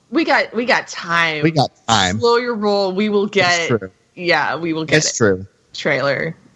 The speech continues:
Speaker 1: Yeah,
Speaker 2: It's true.
Speaker 1: we'll get more. We
Speaker 2: But yeah,
Speaker 1: absolutely
Speaker 2: no,
Speaker 1: will.
Speaker 2: it's, it, I'm just glad we finally have a date so we can stop saying, you know,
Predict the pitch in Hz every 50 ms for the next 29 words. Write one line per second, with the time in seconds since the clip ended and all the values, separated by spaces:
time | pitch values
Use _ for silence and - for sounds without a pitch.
0 | _ _ - - - - - - - 90 78 76 - - - - 135 120 - 156
1 | - _ _ _ _ _ _ _ _ _ _ - 185 190 120 156 165 180 - 120
2 | 147 - - 123 120 - 123 131 - - - - - - 131 131 - - - -
3 | 120 - - - - - _ _ _ - 135 160 180 185 202 185 - - 156 143
4 | 139 143 143 139 135 127 - 135 139 131 131 131 127 117 107 95 90 92 95 113
5 | 139 139 - 139 127 123 120 113 104 - 131 120 110 117 - - 135 127 120 120
6 | 117 113 113 107 - 135 151 147 131 131 147 165 180 170 156 139 -